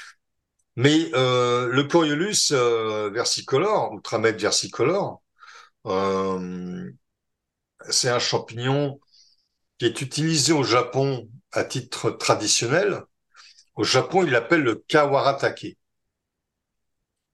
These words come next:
Et ce champignon, euh, est considéré au Japon comme un champignon à effet digestif. Ils le coupent en lamelles, ils mélangent à du thé, et ils en font des infusions digestives. En Europe,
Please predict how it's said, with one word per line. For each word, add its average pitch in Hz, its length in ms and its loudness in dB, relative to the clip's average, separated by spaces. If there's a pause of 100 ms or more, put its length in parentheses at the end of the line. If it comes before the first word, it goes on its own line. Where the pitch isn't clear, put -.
(240)
Et 147 220 4
ce 156 180 2
champignon, 170 840 0
euh, 117 520 2
est 120 140 -2
considéré 123 500 -2
au 117 60 2
Japon 110 340 0
comme 123 240 0
un 113 120 2
champignon 127 460 -4
à 113 60 2
effet 110 240 -4
digestif. 101 800 -6 (1080)
Ils 113 120 -2
le 120 100 2
coupent 123 260 -6
en 110 60 6
lamelles, 110 420 2
ils 135 160 -4
mélangent 117 340 0
à 98 60 0
du 90 180 -12
thé, 160 360 0 (580)
et 113 60 -10
ils 98 140 -2
en 95 60 2
font 170 240 -6
des 104 760 -2 (360)
infusions 117 400 -2
digestives. 98 680 -8 (1400)
En 127 140 2
Europe, 143 460 2